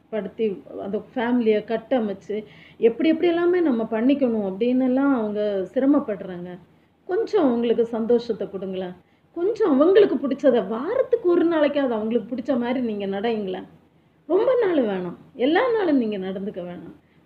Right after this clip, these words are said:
வாரத்துக்கு ஒரு நாளைக்காவது அவங்களுக்கு பிடிச்ச மாதிரி நடந்து பாருங்களேன். இன்னொன்னு, நீங்க நல்ல ஹெல்த்தியா இருக்கிறப்போ கண்டபடி உங்க மனைவிய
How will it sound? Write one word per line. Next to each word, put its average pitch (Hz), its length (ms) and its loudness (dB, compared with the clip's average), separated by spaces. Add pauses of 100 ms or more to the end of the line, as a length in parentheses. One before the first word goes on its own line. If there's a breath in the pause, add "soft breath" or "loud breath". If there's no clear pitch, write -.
வாரத்துக்கு 262 600 0
ஒரு 320 300 10
நாளைக்காவது 214 760 0 (840)
அவங்களுக்கு 233 480 -2
பிடிச்ச 233 280 -6
மாதிரி 185 280 -6 (360 soft breath)
நடந்து 214 300 -4
பாருங்களேன். 185 420 -6 (300 soft breath)
இன்னொன்னு, 311 640 4 (960)
நீங்க 349 500 6 (220)
நல்ல 330 440 2
ஹெல்த்தியா 294 520 4
இருக்கிறப்போ 285 600 -2
கண்டபடி 277 680 0
உங்க 233 360 -2
மனைவிய 233 500 -4